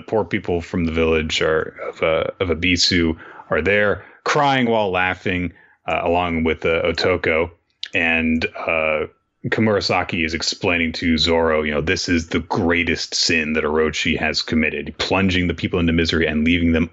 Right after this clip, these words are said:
unable to mourn their misfortune. If this is not hell, then what is?" Good line. Um, and Zoro's just like,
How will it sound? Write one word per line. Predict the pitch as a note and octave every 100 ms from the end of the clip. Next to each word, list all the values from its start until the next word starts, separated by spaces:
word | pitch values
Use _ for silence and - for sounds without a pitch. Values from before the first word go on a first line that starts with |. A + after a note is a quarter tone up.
| -
unable | E2+ F2+ F2+ E2+ D#2+
to | F2+
mourn | D#2+ D#2 D#2+ D#2+ D#2+
their | D#2 D2+
misfortune. | D2 - E2+ D2+ - F2
If | G#2+ F2
this | E2+ F2+ C3 B2+
is | A2+ G2+
not | E2+ D#2+ F2+ E2 -
hell, | E2 D#2 D2+ D2 -
then | D2+ D2
what | D2+ D2 D#2 D2+
is?" | E2 - - - - _ _ _ _ _ -
Good | A#2+
line. | B2 B2 E2+ D#2+ _ _ _ - - - - - _ _ _ _ -
Um, | E2+ E2+ E2+ E2 - -
and | A2
Zoro's | F#2 A#2 A#2+
just | G#2+
like, | G#2 F#2+